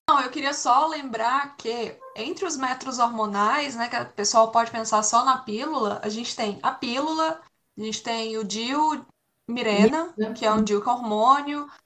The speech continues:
Speaker 1: nós temos injeções mensais, trimestrais, temos a, a mini pílula, enfim, uma série de, de outras, outras formas de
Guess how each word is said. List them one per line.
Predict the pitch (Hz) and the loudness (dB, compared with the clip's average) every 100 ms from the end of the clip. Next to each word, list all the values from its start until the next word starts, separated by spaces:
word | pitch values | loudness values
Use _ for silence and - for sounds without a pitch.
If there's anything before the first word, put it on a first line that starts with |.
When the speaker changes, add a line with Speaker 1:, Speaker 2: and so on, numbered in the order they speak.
| _ - | _ -8
Speaker 1:
nós | 208 208 | -4 -2
temos | 233 226 226 226 | 0 0 -2 -4
injeções | 240 226 240 240 | 0 0 0 -2
mensais, | 233 247 - 233 233 233 226 220 - | -6 -4 2 8 10 10 8 4 0
trimestrais, | 214 226 233 233 - 220 220 220 214 208 214 - | -2 0 0 0 4 8 10 10 8 4 0 0
temos | - 208 214 220 220 220 220 - - - | 0 0 0 0 0 0 0 -2 -4 2
a, | 214 214 208 180 226 | 4 6 6 4 2
a | |
mini | 220 247 - | 2 -2 -2
pílula, | 254 254 247 233 220 220 - - - | -2 -2 0 4 4 4 -2 -18 -10
enfim, | 311 302 214 | -4 -2 2
uma | 226 | 2
série | 226 - 233 269 320 | 4 6 8 8 4
de, | 302 302 294 - | 0 0 0 -2
de | 214 240 240 233 - | -6 -6 -6 -2 6
outras, | 247 330 339 311 - - | 6 6 2 0 -2 -2
outras | 240 269 294 277 269 262 - - - | -4 -2 0 2 2 0 -4 -6 2
formas | 233 240 320 262 240 | 6 6 6 0 -4
de | 214 220 214 | -4 -4 -4